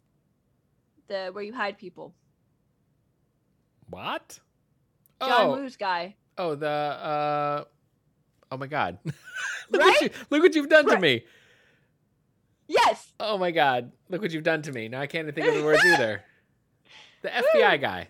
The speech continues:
Speaker 2: The F B I guy.
Speaker 1: Yeah.
Speaker 2: Yeah, yeah, yeah,
Speaker 1: Like,
Speaker 2: yeah.
Speaker 1: who's to say he's still not that guy? You know, I don't know.
Speaker 2: I
Speaker 1: I
Speaker 2: don't
Speaker 1: mean,
Speaker 2: know.
Speaker 1: I feel like he's not dead,
Speaker 2: Witness
Speaker 1: so there's
Speaker 2: protection.
Speaker 1: always a chance for
Speaker 2: He's
Speaker 1: him to
Speaker 2: in
Speaker 1: come
Speaker 2: witness
Speaker 1: back.
Speaker 2: protection.
Speaker 1: You know, Darcy came back.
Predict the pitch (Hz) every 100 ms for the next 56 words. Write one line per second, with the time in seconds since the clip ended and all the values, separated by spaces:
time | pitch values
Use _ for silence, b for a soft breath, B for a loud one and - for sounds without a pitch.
0 | - 196 185 165 123 101 80 92 _ _
1 | _ _ _ _ _ - 277 233 156 214
2 | 233 185 151 123 101 90 85 78 370 427
3 | 453 403 403 415 _ 403 403 370 359 349
4 | 427 - 92 80 269 311 - 539 523 233
5 | 208 185 151 127 92 82 - B 403 494
6 | 508 480 440 _ _ _ _ _ _ _
7 | _ _ 302 320 - 339 403 233 185 151
8 | 160 - - 131 117 254 339 349 277 247
9 | 247 165 214 220 208 190 165 165 156 -
10 | 110 95 _ b b b b b b _
11 | - 220 214 214 175 262 330 208 175 143
12 | 147 330